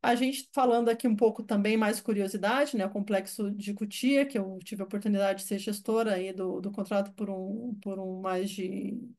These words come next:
uns três anos, mais ou menos. Então, ele tem treze parques com cento e quarenta e nove aerogeradores. Nesse complexo aqui, nós tínhamos um contrato que era de construção primeiro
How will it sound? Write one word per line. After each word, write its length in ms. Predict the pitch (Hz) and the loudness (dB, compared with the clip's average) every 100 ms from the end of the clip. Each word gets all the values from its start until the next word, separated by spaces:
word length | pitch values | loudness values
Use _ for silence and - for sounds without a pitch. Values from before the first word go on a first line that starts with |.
| _ _ _ _ _ | _ _ _ _ _
uns 260 | 202 - - | -8 -8 -8
três 400 | - 185 202 220 | -2 0 0 0
anos, 320 | 220 254 240 | 2 2 0
mais 240 | 202 196 | -2 -2
ou 60 | 196 | -4
menos. 440 | 190 240 262 262 - _ _ _ 208 | 0 2 2 -2 -12 _ _ _ -4
Então, 240 | 196 208 | 0 2
ele 100 | 214 | 2
tem 200 | 220 226 | 2 0
treze 420 | 220 262 294 294 | 2 6 6 6
parques 440 | 262 247 254 285 - | 2 6 6 4 -2
com 120 | 262 | -2
cento 260 | 247 285 277 | 2 2 2
e 40 | |
quarenta 300 | - 254 262 | 0 0 2
e 40 | 247 | 2
nove 260 | 240 233 | 2 2
aerogeradores. 920 | 233 226 226 220 202 185 175 - - _ _ _ _ _ _ _ _ - _ _ | 2 0 0 0 0 -2 -2 -8 -16 _ _ _ _ _ _ _ _ -12 _ _
Nesse 540 | 214 214 262 302 - | 4 6 8 4 2
complexo 640 | 247 214 208 233 254 - 208 | -2 0 4 4 2 -2 -6
aqui, 200 | 202 247 | -2 -2
nós 180 | 240 - | -2 -2
tínhamos 360 | 247 233 233 | -2 0 0
um 120 | 254 | 0
contrato 640 | 254 240 233 214 208 214 208 - _ _ | 0 -2 2 2 0 -4 -8 -14 _ _
que 200 | - 226 | -2 2
era 1120 | 208 208 208 208 202 202 196 190 185 185 - - 190 - _ _ - | 6 6 6 4 4 4 2 0 -2 -4 -6 -8 -12 -20 _ _ -12
de 1040 | 208 202 196 190 190 190 185 185 202 - | -2 0 2 -2 -4 -4 -4 -4 -6 -8
construção 880 | - 247 277 269 - - 208 226 311 | 2 4 4 0 -4 2 4 4 2
primeiro 760 | - 233 196 190 214 277 330 | 0 2 2 2 0 0 -2